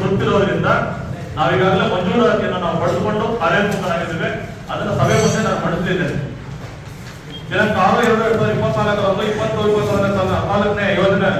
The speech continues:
ಮೂಲ ಅನುದಾನ ಉಳಿಕೆ ಮೊತ್ತ ಎಂಬತ್ತೇಳು ಪಾಯಿಂಟ್ ಒಂದು ಒಂಬತ್ತು ಲಕ್ಷಗಳಲ್ಲಿ ಹಾಗೂ ಬದಲಿ ಕಾಮಗಾರಿಗಳು ರು ಅರವತ್ತೇಳು ಪಾಯಿಂಟ್ ಐದು ಲಕ್ಷಗಳು, ಒಟ್ಟು ನೂರ ಐವತ್ನಾಲ್ಕು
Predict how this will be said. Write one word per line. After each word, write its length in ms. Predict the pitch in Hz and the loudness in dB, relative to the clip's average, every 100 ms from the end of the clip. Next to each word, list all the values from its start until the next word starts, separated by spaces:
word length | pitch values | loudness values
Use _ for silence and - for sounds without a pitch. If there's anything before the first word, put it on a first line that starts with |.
| - | 0
ಮೂಲ 140 | 202 208 | 2 4
ಅನುದಾನ 240 | 208 196 202 190 | 4 2 2 2
ಉಳಿಕೆ 240 | 185 - 202 | 2 2 0
ಮೊತ್ತ 180 | 196 185 160 | 0 0 0
ಎಂಬತ್ತೇಳು 400 | 180 202 208 208 | 0 2 4 4
ಪಾಯಿಂಟ್ 200 | 202 202 175 | 4 2 0
ಒಂದು 120 | 175 180 | 0 0
ಒಂಬತ್ತು 260 | 190 196 202 | 2 0 0
ಲಕ್ಷಗಳಲ್ಲಿ 500 | 196 - 196 180 175 233 240 | 0 0 0 0 2 0 2
ಹಾಗೂ 240 | 185 190 175 - - - - | 2 2 2 2 -2 -4 -2
ಬದಲಿ 260 | - 208 220 | 0 2 2
ಕಾಮಗಾರಿಗಳು 520 | 202 202 196 196 190 175 - - 208 | 2 2 0 0 2 0 -2 -4 -2
ರು 80 | 220 | 0
ಅರವತ್ತೇಳು 400 | - 202 - 208 - | 2 2 2 2 2
ಪಾಯಿಂಟ್ 180 | 196 196 | 2 0
ಐದು 100 | 185 185 | 0 -2
ಲಕ್ಷಗಳು, 320 | 180 202 190 180 | -2 -2 0 0
ಒಟ್ಟು 180 | 196 - 208 | 0 0 0
ನೂರ 120 | 214 - 190 | 0 0 0
ಐವತ್ನಾಲ್ಕು 420 | 202 202 202 | 0 0 -2